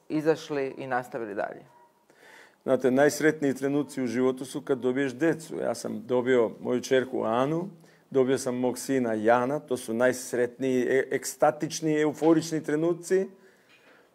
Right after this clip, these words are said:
Speaker 2: Am, naravno, teški trenuci su gubit-, gubitak roditelja. Ja sam
Speaker 1: Vrlo
Speaker 2: ih vrlo,
Speaker 1: mladi.
Speaker 2: vrlo mlad sam ih izgubio. Onda gubitak supruge,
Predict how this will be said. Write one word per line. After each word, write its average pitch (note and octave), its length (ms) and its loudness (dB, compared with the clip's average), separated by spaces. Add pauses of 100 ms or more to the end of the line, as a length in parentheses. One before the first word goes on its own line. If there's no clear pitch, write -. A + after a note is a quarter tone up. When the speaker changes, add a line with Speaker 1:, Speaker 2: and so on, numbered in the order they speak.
(160)
Speaker 2:
Am, A#2 680 2 (1400)
naravno, E3+ 300 4
teški E3 340 2
trenuci D3+ 380 0
su C3+ 180 -6
gubit-, C3 380 -2
gubitak B2+ 420 -2
roditelja. G#2+ 720 2 (640)
Ja C#3 120 6
sam E3 140 0
Speaker 1:
Vrlo G#3 120 6
Speaker 2:
ih F#3 60 4
vrlo, E3 140 8
Speaker 1:
mladi. D#3+ 280 4
Speaker 2:
vrlo D#3+ 280 6
mlad C#3 320 4
sam A#2 160 -4
ih A2 80 -4
izgubio. A#2+ 540 -2 (880)
Onda C#3+ 580 8
gubitak C3+ 380 2
supruge, B2 640 2